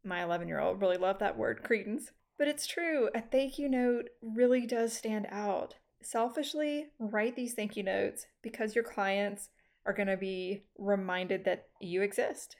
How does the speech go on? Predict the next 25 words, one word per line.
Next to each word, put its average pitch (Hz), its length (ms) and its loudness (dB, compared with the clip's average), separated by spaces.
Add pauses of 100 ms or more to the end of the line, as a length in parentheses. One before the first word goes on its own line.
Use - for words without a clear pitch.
(180)
And 220 120 -2
they're 254 80 2
probably 277 600 4
going 254 380 0
to 285 100 4
tell 311 240 2
somebody 185 600 0 (200)
about 285 260 4
your 285 140 4
note. 294 420 -2 (320)
So 226 240 2
many 226 220 4
other 202 160 6
good 196 180 2
reasons 175 360 -4
to 185 100 2
write 165 220 0
this 180 120 -4
thank 180 240 -2
you 196 60 -8
note, - 200 -4
though. - 300 -2 (380)
Showing 254 640 2 (1000)
that 202 120 4
appreciation 202 920 -2